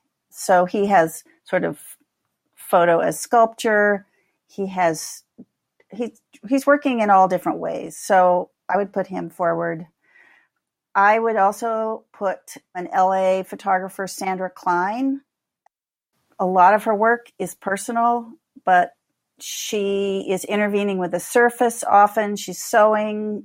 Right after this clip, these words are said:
but I, I just think her work is fabulous. And I mean, there's so many. This is really, really hard. Probably the work that moved me the most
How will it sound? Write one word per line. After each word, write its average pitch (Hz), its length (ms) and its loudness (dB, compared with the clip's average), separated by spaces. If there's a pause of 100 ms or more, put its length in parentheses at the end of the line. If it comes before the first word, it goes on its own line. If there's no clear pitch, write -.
but 180 300 0 (840)
I, 190 340 -2
I 208 100 2
just 208 180 -6
think 196 180 -10
her 196 140 -6
work 180 300 -4
is 170 380 -10
fabulous. 170 920 -2 (840)
And 190 600 4 (580)
I 180 120 -16
mean, 202 180 -10
there's 196 200 -10
so 202 220 -2
many. 190 400 -2
This 214 240 -4
is 190 140 -8
really, 180 680 0
really 170 320 0
hard. 170 500 2 (200)
Probably 277 560 4
the 214 140 0
work 190 440 -2 (420)
that 196 240 -2
moved 214 320 -4
me 196 200 -4
the 175 120 -2
most 170 580 -2